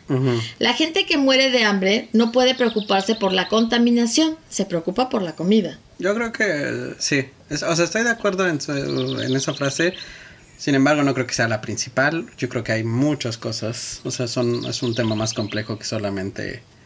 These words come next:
Speaker 2: Ujú.
Speaker 1: eliminar la pobreza. La
Speaker 2: Ah,
Speaker 1: pobreza.
Speaker 2: bueno, sí, es mucho más
Speaker 1: <laughs>
Speaker 2: complejo. O sea, es, es solamente una visión, ¿no?
Speaker 1: Sí,
Speaker 2: Es
Speaker 1: sí,
Speaker 2: su
Speaker 1: sí.
Speaker 2: visión.
Speaker 1: Es su visión. Él creía eso. Yo, desa-,
Speaker 2: Y
Speaker 1: no.
Speaker 2: cada quien puede tener una visión
Speaker 1: Exactamente.
Speaker 2: distinta.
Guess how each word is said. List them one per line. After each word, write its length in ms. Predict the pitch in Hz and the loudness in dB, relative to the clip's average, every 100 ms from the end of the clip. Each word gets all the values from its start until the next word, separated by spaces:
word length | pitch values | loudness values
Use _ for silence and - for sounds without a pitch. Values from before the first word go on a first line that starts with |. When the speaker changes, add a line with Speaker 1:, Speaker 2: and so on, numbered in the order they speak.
| 220 | -4
Speaker 2:
Ujú. 160 | 196 - | -2 0
Speaker 1:
eliminar 440 | 117 107 101 98 | -2 0 -2 -4
la 140 | 95 95 | -6 -6
pobreza. 420 | - - - - | -8 -8 -8 -8
La 120 | 131 | -6
Speaker 2:
Ah, 480 | 110 - - - - | -6 -8 -20 -14 -4
Speaker 1:
pobreza. 240 | - 117 381 | 0 2 4
Speaker 2:
bueno, 380 | 294 302 285 185 | 4 4 4 2
sí, 260 | - 254 240 | 2 4 4
es 220 | 214 220 | 4 4
mucho 400 | 233 240 254 254 | 4 6 6 4
más 240 | 202 202 | 4 2
Speaker 1:
<laughs> 20 | |
Speaker 2:
complejo. 600 | - 247 247 359 339 214 | 2 0 4 2 4 4
O 40 | 190 | 4
sea, 140 | 214 | 2
es, 100 | 214 220 | 2 2
es 140 | 233 | 0
solamente 460 | 269 269 254 240 262 | 2 2 4 2 4
una 160 | 285 226 | 2 2
visión, 420 | 196 - 233 196 | 0 2 2 2
¿no? 160 | 202 - | 0 2
Speaker 1:
Sí, 140 | 180 | 4
Speaker 2:
Es 100 | 175 | 4
Speaker 1:
sí, 60 | 139 | 4
Speaker 2:
su 100 | - | 2
Speaker 1:
sí. 40 | |
Speaker 2:
visión. 360 | 311 254 - 214 | 2 2 2 2
Speaker 1:
Es 80 | 143 | 2
su 100 | 165 | 0
visión. 340 | 127 - 123 | 2 2 0
Él 220 | 143 147 | 0 -2
creía 500 | 143 143 131 127 131 | 0 0 2 4 4
eso. 200 | 165 - | 2 0
Yo, 640 | 101 110 98 107 107 107 104 | -4 -4 -4 -4 -4 -4 -6
desa-, 460 | 107 104 - - 113 | -6 -4 -4 -4 0
Speaker 2:
Y 100 | 233 | 0
Speaker 1:
no. 60 | - | 2
Speaker 2:
cada 180 | 277 | 2
quien 160 | 285 277 | 2 2
puede 140 | 254 | 2
tener 200 | 240 226 | 2 2
una 160 | 214 214 | 4 2
visión 280 | 190 175 - | 2 2 2
Speaker 1:
Exactamente. 420 | 180 120 123 127 262 | 2 0 2 4 2
Speaker 2:
distinta. 120 | 226 | 0